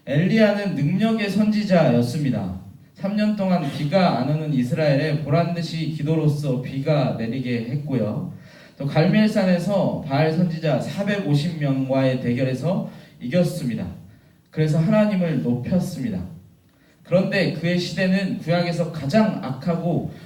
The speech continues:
어두운 시대였습니다. 아합 왕이라는 사람과 그의 아내 이세벨이 있었던 시대입니다.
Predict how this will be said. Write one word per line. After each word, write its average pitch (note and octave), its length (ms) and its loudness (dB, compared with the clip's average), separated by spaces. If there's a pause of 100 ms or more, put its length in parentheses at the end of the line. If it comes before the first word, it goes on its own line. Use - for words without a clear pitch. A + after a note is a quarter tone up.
(180)
어두운 F#3+ 560 0
시대였습니다. F#2+ 920 -4 (1000)
아합 B2 480 -4
왕이라는 A2 600 -4
사람과 A#2 800 -4
그의 C3 280 -2
아내 A2+ 320 -4
이세벨이 A#2+ 560 -2
있었던 G2 680 -10
시대입니다. F2+ 840 -8